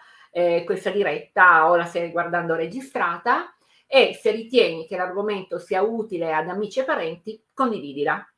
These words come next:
<laughs> Chi siamo? Siamo un'associazione di promozione sociale con attività prevalente di organizzazione pellegrinaggi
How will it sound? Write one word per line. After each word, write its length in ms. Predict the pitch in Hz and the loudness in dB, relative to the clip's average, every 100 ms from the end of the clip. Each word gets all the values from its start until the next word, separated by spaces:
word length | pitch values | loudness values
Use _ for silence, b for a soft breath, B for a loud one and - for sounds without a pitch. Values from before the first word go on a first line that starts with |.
| _ | _
<laughs> 1300 | _ - 160 - _ _ - - - - _ _ _ | _ -20 -20 -20 _ _ -20 -20 -20 -20 _ _ _
Chi 140 | - 311 | -6 -4
siamo? 600 | - 113 - 147 - _ _ _ _ B B _ _ | 0 0 0 -4 -8 _ _ _ _ B B _ _
Siamo 540 | - 254 285 381 381 | 0 4 4 2 0
un'associazione 880 | 220 220 220 247 262 - - 190 180 | -2 -2 -2 -4 -6 -4 0 0 0
di 140 | 180 190 | -8 -8
promozione 580 | 214 208 208 214 170 165 | -6 -6 -4 -4 -4 -6
sociale 880 | - 180 175 143 151 262 415 - - | -8 -8 -4 -4 -2 -4 -4 -10 -6
con 200 | 214 190 | -4 -4
attività 640 | 185 208 202 - 165 - | -6 -8 -10 0 0 0
prevalente 720 | - 180 202 226 180 180 196 240 | -4 -2 -2 -2 -4 -4 0 2
di 80 | |
organizzazione 1000 | 240 208 208 208 233 233 208 170 160 - - | 2 0 -4 -4 -8 -6 -6 -4 -6 -10 -4
pellegrinaggi 1040 | 233 196 165 170 202 147 147 151 185 202 | -2 0 -2 -4 -4 -4 -6 -10 -12 -12